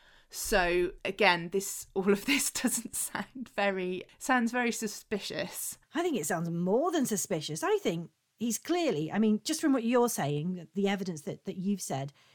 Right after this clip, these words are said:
Speaker 2: it's clearly him. He's killed his wife to get her out of the picture. And it also makes me think that his wife's death is going to be commented on, whether it was an actual death or whatever, it's going to be commented on. But it makes me worried about other women that he's encountered that maybe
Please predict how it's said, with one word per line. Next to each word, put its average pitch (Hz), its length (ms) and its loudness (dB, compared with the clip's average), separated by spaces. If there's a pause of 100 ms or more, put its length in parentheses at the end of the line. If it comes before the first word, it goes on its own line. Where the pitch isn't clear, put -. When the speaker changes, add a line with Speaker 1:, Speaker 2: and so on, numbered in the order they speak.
Speaker 2:
it's - 140 -4
clearly 370 320 2
him. 190 280 2
He's 233 140 0
killed 285 360 0
his 170 120 -2
wife 170 340 0
to 208 80 -6
get 175 120 -4
her 196 100 0
out 269 140 2
of 214 80 -2
the 196 60 -6
picture. 147 520 -6 (380)
And 226 100 2
it 240 140 0 (160)
also 302 180 0
makes 320 200 -2
me 320 60 0
think 277 260 -2
that 240 220 -2 (260)
his 214 180 0
wife's 269 380 -2
death 185 200 -2
is 185 160 -2
going 202 340 2
to 202 100 -4
be 180 80 -4
commented 208 420 2
on, 143 240 -4 (300)
whether 269 260 6
it 240 80 4
was 208 100 2
an 202 80 4
actual 202 300 -2
death 175 300 -4
or 180 200 2
whatever, 175 520 -2
it's 156 200 -4
going 202 260 2
to - 60 -8
be 180 80 -8
commented 269 460 -2
on. 139 300 -8
But 262 100 0
it 294 60 0
makes 339 200 -2
me 381 120 2
worried 370 220 2
about 320 260 0
other 320 180 0
women 339 280 2
that 226 100 -2
he's 202 160 -2
encountered 190 640 -2
that - 300 -4
maybe 226 420 0